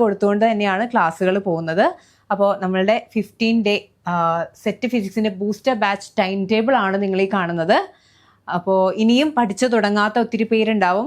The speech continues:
ഒത്തിരി പേര് പഠിച്ചു കഴിഞ്ഞവരുണ്ടാവും. എന്നിരുന്നാലും നിങ്ങൾക്ക് പഠിച്ചു കഴിഞ്ഞവർക്ക് ഇതൊരു റിവിഷൻ ആയിരിക്കും. ഒട്ടും പഠിക്കാത്തവർ ത-, ആ, പഠിക്കാത്തവർക്കാണെങ്കിൽ പോലും നമുക്ക് ഇതൊരു, ആ, എക്സ്പീരിയൻസ് ആയിട്ട് എടുക്കാം. കാരണം അത്രയും ക്വസ്റ്റ്യൻസ് ആണ് നിങ്ങൾക്ക് കിട്ടുന്നത്. ഇനി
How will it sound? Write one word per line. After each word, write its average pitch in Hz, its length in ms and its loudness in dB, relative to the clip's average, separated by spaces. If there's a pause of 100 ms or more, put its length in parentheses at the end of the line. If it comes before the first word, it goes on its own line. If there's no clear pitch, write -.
(160)
ഒത്തിരി 202 220 -4
പേര് 220 260 2
പഠിച്ചു 196 300 0
കഴിഞ്ഞവരുണ്ടാവും. 202 840 2 (320)
എന്നിരുന്നാലും 247 760 2
നിങ്ങൾക്ക് 226 380 0
പഠിച്ചു 226 240 0
കഴിഞ്ഞവർക്ക് 247 520 2
ഇതൊരു 226 260 2 (200)
റിവിഷൻ 214 480 0
ആയിരിക്കും. 170 380 -2 (340)
ഒട്ടും 240 320 0
പഠിക്കാത്തവർ 247 640 0
ത-, 240 180 0 (120)
ആ, 214 180 0
പഠിക്കാത്തവർക്കാണെങ്കിൽ 226 1080 0
പോലും 226 360 2
നമുക്ക് 220 340 -2
ഇതൊരു, 214 260 2 (480)
ആ, - 20 4 (360)
എക്സ്പീരിയൻസ് 285 480 0
ആയിട്ട് 233 180 2
എടുക്കാം. 190 240 0
കാരണം 214 400 0
അത്രയും 240 300 -2
ക്വസ്റ്റ്യൻസ് 269 560 -2
ആണ് 214 240 2
നിങ്ങൾക്ക് 196 360 -2
കിട്ടുന്നത്. 156 420 -2 (240)
ഇനി 233 100 2